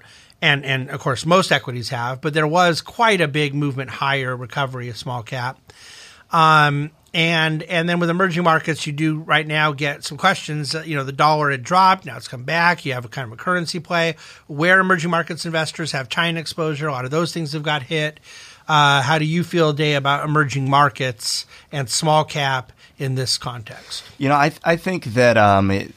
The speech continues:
Speaker 2: I, I, I think that, it, relatively speaking to other indices, U S indices look frothy. I think there's some opportunities internationally and opportunities within emerging markets.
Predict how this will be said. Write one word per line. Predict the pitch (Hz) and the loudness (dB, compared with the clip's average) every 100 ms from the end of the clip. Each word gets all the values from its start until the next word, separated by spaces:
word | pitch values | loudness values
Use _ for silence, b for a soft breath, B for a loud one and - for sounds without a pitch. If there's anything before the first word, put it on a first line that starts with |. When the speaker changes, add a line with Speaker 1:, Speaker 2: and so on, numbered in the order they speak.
| _ | _
Speaker 2:
I, | 120 120 - | 2 2 2
I, | 113 113 | -4 0
I | 127 | 0
think | 127 127 107 | 0 -2 2
that, | 117 - - 98 _ | 0 0 -8 -20 _
it, | 117 113 | -10 -2
relatively | 127 143 151 151 117 | 4 4 2 -2 -4
speaking | - 117 110 101 | -2 -2 0 -2
to | 95 107 | -2 -2
other | 101 110 110 | 0 0 0
indices, | 101 107 113 - 139 127 | 0 0 -2 -2 -2 0
U | 107 113 | 0 2
S | 117 110 | 2 2
indices | 110 101 113 104 | 0 0 -2 -2
look | 98 104 - | 0 -2 -2
frothy. | - 85 87 - - B B B B - | -4 -4 -4 -8 -14 B B B B 0
I | 120 117 | 2 2
think | 123 117 | 0 0
there's | 120 107 | 0 0
some | 110 | 4
opportunities | 107 113 107 123 113 117 107 | 4 4 0 0 2 0 0
internationally | 107 104 110 107 104 110 - 123 123 127 | -4 -2 2 2 2 0 -2 -2 0 -2
and | - 107 101 | -2 -2 -2
opportunities | - 107 95 - 110 117 113 - | -2 -4 -2 0 2 2 -2 -4
within | 120 | 0
emerging | 113 117 113 117 | 2 0 0 2
markets. | 113 113 127 - - | 2 0 -4 -8 -14